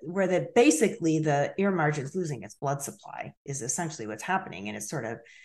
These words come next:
sort of dying back. And so that's a little bit different. That's a vasculitis, but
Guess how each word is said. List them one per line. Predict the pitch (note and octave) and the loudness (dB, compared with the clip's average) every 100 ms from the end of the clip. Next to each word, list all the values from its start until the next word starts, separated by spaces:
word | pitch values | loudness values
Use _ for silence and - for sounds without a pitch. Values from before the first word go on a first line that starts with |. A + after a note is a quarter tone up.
| - - _ - | -20 -20 _ -8
sort | E3+ C#3 | -4 -4
of | C3 | -2
dying | C3+ C3 A#2+ G2 | -2 -2 -4 -2
back. | C#3 D3 G2 - - | 4 4 4 0 -10
And | D3 C#3+ | -6 -4
so | - D3 C#3 C3+ B2+ - _ _ _ - | 0 2 2 0 -2 -10 _ _ _ 8
that's | G3+ A3 | 10 10
a | G3 | 8
little | E3+ F#3 E3+ | 2 2 0
bit | D3 | 0
different. | - - G#2+ | -4 -6 -4
That's | A#2 C#3+ - | 2 2 2
a | |
vasculitis, | B2+ A#2+ - A2+ A#2 A#2 - | -4 -6 -6 -4 -2 -2 -4
but | - | -8